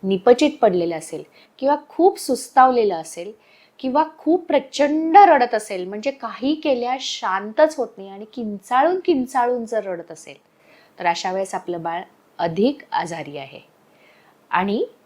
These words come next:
अर्थातच जर अतिसार असेल, निपचित पडलेलं असेल, लघवीचं प्रमाण कमी झालं असेल, स्किन कुर्त-, अ, आपली सुरकुतलेली असेल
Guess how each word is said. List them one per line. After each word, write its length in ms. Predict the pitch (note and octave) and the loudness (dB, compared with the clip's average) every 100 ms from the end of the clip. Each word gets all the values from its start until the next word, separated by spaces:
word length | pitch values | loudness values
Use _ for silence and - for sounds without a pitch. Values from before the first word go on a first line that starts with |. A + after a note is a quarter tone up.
| _ _ _ | _ _ _
अर्थातच 680 | F3+ - B3 - F#3 F3+ - _ _ | -2 2 0 0 -2 -6 -16 _ _
जर 120 | G3 G3 | 4 4
अतिसार 480 | F3+ G#3+ C4 A#3+ | 4 0 4 6
असेल, 400 | G3 - D#3+ D3+ D3+ _ | 4 0 -8 -12 -14 _
निपचित 440 | F#3+ F3+ F#3+ A#3 A#3 | -8 -4 0 0 2
पडलेलं 360 | A#3 G#3+ G#3+ G#3+ | 4 6 4 4
असेल, 340 | A3 A3 A#3 | 2 0 -2
लघवीचं 520 | A#3 G3 E3+ G3 G#3 C4+ | 0 -2 0 -2 2 2
प्रमाण 340 | B3+ A#3+ B3 | 4 4 2
कमी 300 | B3 A#3 A#3+ | 0 -2 -2
झालं 320 | A#3 A3 G#3+ | 0 4 4
असेल, 320 | G#3+ A3+ G3+ | 2 0 -2
स्किन 360 | G#3 - C4 D#4+ | -4 -4 -2 -2
कुर्त-, 440 | - B3+ G#3 - | -2 -2 -2 -6
अ, 220 | E3+ F3+ F#3+ | -4 2 4
आपली 380 | D#3+ - G3+ | 4 4 0
सुरकुतलेली 760 | G#3 A3+ F#3 D4 D#4 D#4 G3+ E3 | 2 2 0 0 6 6 6 4
असेल 300 | D3 - D#3 | -4 -8 -10